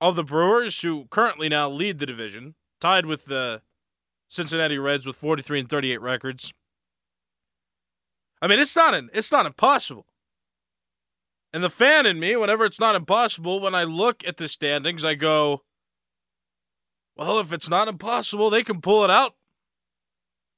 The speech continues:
All these prospects up now. I mean, the Pirates are calling up the prospects again. It's infuriating that Henry Davis doesn't get the opportunity to catch. It's infuriating that Endy Rodriguez, still not here yet, still not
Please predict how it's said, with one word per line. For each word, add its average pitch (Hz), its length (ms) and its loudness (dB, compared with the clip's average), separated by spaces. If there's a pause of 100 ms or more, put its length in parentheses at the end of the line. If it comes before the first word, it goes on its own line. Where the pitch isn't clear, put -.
(500)
All 226 160 6
these 262 180 2
prospects 214 540 2
up 190 160 0
now. 165 200 0
I 180 40 4
mean, 175 120 -2
the 156 40 -6
Pirates 180 320 0
are 160 40 -12
calling 190 260 2
up 165 80 -6
the 147 80 -14
prospects 170 480 -4
again. 147 160 -4 (260)
It's 196 280 0
infuriating 175 880 0 (1040)
that 165 140 -2
Henry 208 280 2
Davis 185 300 2
doesn't 170 240 -4
get 165 100 -6
the 160 120 -2
opportunity 156 500 -4
to 135 100 -6
catch. 139 380 -4 (220)
It's 165 180 -6
infuriating 185 920 2 (1300)
that 170 160 4
Endy 208 180 4
Rodriguez, 170 880 2 (760)
still - 320 0
not 196 200 2
here 170 160 2
yet, 160 260 0
still 165 240 -2
not 151 240 0